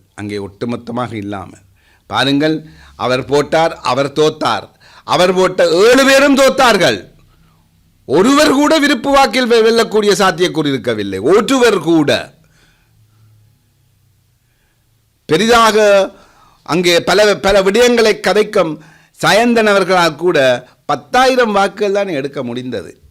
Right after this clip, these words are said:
தன்னுடைய தொகுதியிலே எத்தனையோ ஆயிரம் வாக்குகள், இருபத்தி மூவாயிரம் குடும்பங்கள் இருக்கின்றன, பார்த்தா அவ்வளோ வாக்கு இல்லை. இதிலிருந்து ஒன்றை உணர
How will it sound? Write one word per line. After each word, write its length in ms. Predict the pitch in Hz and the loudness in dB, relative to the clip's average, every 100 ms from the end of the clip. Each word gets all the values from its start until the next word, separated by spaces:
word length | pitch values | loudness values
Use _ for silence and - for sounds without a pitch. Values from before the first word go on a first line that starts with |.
| _ - | _ -12
தன்னுடைய 360 | 110 120 147 | -8 -4 -4
தொகுதியிலே 460 | 147 151 151 165 175 | -2 -4 -4 -6 -4
எத்தனையோ 400 | 147 101 131 151 170 | -6 -6 -4 -4 -2
ஆயிரம் 360 | 156 143 123 | -4 -4 -4
வாக்குகள், 400 | 135 147 - 113 | -6 -6 -10 -10
இருபத்தி 280 | 101 104 123 | -10 -12 -14
மூவாயிரம் 420 | 113 104 95 92 | -12 -10 -10 -12
குடும்பங்கள் 460 | 110 120 131 131 143 | -12 -10 -10 -10 -12
இருக்கின்றன, 500 | 131 160 160 165 156 | -12 -14 -14 -14 -14
பார்த்தா 320 | 147 127 - | -16 -16 -16
அவ்வளோ 340 | 123 120 175 131 | -16 -14 -12 -10
வாக்கு 340 | 139 175 _ _ _ _ _ _ _ _ _ _ _ _ _ _ _ _ _ _ | -12 -14 _ _ _ _ _ _ _ _ _ _ _ _ _ _ _ _ _ _
இல்லை. 320 | 294 262 160 80 _ _ _ _ _ _ _ _ _ _ _ _ | -14 -12 -12 -14 _ _ _ _ _ _ _ _ _ _ _ _
இதிலிருந்து 460 | - 131 170 233 269 | -8 -2 0 2 2
ஒன்றை 280 | 233 240 254 262 | 2 2 2 2
உணர 240 | 233 247 | 2 2